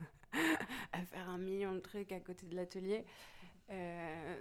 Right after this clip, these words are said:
c'est, ouais, c'est plus posé. Tu peux aussi avoir des petits ateliers partagés. C'est pas,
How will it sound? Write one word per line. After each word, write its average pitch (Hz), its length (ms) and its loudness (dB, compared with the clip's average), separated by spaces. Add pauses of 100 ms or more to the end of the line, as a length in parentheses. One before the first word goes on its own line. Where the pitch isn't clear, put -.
(120)
c'est, 185 440 4
ouais, 233 260 8
c'est 220 160 0
plus 233 160 -4
posé. 247 380 6
Tu - 120 -6
peux 208 140 2
aussi 208 220 2
avoir 226 200 6
des 208 120 2
petits 214 220 -2
ateliers 214 360 2
partagés. 226 760 4
C'est 208 160 0
pas, 202 640 6